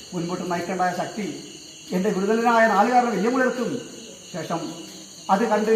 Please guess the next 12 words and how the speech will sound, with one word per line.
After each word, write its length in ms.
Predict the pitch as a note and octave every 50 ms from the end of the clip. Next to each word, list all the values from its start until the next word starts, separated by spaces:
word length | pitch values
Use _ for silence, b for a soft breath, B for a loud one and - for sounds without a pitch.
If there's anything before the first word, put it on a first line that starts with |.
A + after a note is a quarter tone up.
| G#3+ -
അനുസരിച്ച് 480 | F3+ G#3 A3 A3 B3 B3 A#3+ - A#3+ A#3+
ക്ഷമയോടുകൂടി 600 | - A3+ F3 G3+ A3+ B3 B3+ A#3+ A#3 A#3+ A#3 -
പ്രവർത്തിക്കാനുള്ള 640 | - G#3 F#3+ G#3 - C4+ B3+ B3+ B3+ B3+ B3 B3+
മനസ്സ് 500 | B3 B3+ B3+ A#3+ G#3 G3+ A3+ A#3 - C4+ A#3 F3+ - - - - - - - - - -
ശേഷം 280 | F#3 G#3+ - C#4 C4+ C4+
എന്റെ 120 | C4+ -
കുഞ്ഞുകുട്ടി 380 | A3 G#3 A3 D4+ D#4 - - B3+
കുടുംബാദികൾക്ക് 560 | C#4+ C4 A3+ B3 A#3+ - G#3+ A3 A3 - -
കൊടുത്തു 280 | F#3 F#3 F#3 F#3+ A3 G#3
വരുത്താം 280 | F#3+ F3 - - D#3 - - - - D#4+ D#4+ C#4 C4+ C4+
കേട്ടോ. 200 | C4+ - - D#3 - - - - - - G3
വേണ്ടത്, 320 | F3 F#3+ F#3+ F#3+ G3 G#3